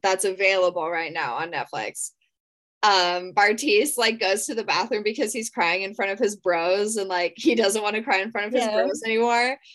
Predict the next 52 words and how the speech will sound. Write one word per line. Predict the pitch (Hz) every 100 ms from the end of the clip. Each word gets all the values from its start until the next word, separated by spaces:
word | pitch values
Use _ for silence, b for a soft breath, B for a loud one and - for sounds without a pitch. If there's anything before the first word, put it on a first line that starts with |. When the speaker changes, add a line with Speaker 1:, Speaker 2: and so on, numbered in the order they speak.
| B
Speaker 1:
And | 240 349
he | 285
goes | 240 294
into | 294 277
the | 254
bathroom | 214 202 294 254
and | 254
closes | - 226 220 247 254
the | 247
door | 220 196 214 202
most | 226 202 302 -
of | 233
the | 240
way. | 208 214 247
And | 254
then | 247
a | 262
producer, | 392 262 233 240 269 - 277 285
<laughs> | 277
like, | 277 - 480
walks | 320 - - - 480 554
Speaker 2:
Walks | - 480 494
Speaker 1:
in | 254
and | 214
Speaker 2:
in, | 208
Speaker 1:
is |
Speaker 2:
it's | 214 294
like, | 220
Speaker 1:
like, |
Speaker 2:
"How | 214
are | 226
you | 220
feeling | 247 208 202
right | 185
now?" | 160 165 180
Speaker 1:
"Bartise, | 202 _ _
how's | - 285 269
it | 220
going? | 226 359 254 214
What's | 240 -
wrong?" | 220 226 247 294 214 208 240
Speaker 2:
Yeah. | -
Speaker 1:
<laughs> | 285 240 _ _ _ _ _ _ _ _ _ _ _ _ _ B B B -
I | 214 233
love, | 214 196 202 220
like, | 185 190 - _ _ _
I, | - 208 214 196 - _ _ -
I | 214
relate | 214 196 175
to | 170 170
that | 151
producer, | - - - - 90 170 -